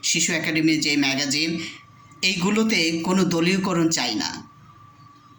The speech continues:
আমি দলের হয়ে লিখলাম, আমার লেখাটা প্রকাশ করলেন, আমি দলের হয়ে লিখলাম না, আমার লেখাটা প্রকাশ করলেন না,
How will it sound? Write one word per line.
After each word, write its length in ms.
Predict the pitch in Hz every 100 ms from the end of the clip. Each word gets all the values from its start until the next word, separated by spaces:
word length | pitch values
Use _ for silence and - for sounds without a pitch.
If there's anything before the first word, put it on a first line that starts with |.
| -
আমি 220 | - 170 185
দলের 380 | 160 160 196
হয়ে 200 | 185 196
লিখলাম, 680 | 180 170 - 175 151 143 -
আমার 260 | 147 165 165
লেখাটা 360 | 160 170 160
প্রকাশ 440 | 156 151 139 185 -
করলেন, 460 | 180 175 170 170 - - -
আমি 240 | 147 160
দলের 420 | 147 143 143 170 175
হয়ে 200 | 175 180
লিখলাম 440 | 165 165 175 180
না, 320 | 170 147 143 - -
আমার 240 | 151 151
লেখাটা 440 | 143 147 160 151
প্রকাশ 420 | 139 139 135 190 -
করলেন 280 | 180 175
না, 340 | 170 160 151